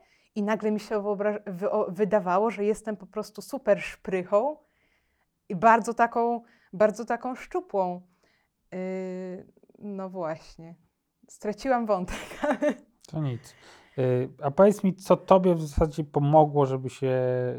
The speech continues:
Speaker 2: żeby to z-, jakby, yy, dojrzeć do tego i zrozumieć, że, że coś jest nie tak?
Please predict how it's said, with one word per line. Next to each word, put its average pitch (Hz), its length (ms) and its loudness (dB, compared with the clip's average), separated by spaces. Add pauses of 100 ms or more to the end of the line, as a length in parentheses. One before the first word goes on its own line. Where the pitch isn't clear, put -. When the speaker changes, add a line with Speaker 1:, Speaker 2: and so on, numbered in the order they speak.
Speaker 2:
żeby 123 240 -12
to 127 180 -6
z-, 123 240 -10
jakby, 127 520 -4
yy, 123 240 -8
dojrzeć 131 580 4
do 131 100 -4
tego 131 240 0
i 127 40 0
zrozumieć, 123 580 -2
że, 120 760 -2
że 117 100 -10
coś 117 200 -12
jest - 160 -16
nie 120 80 -8
tak? - 320 -10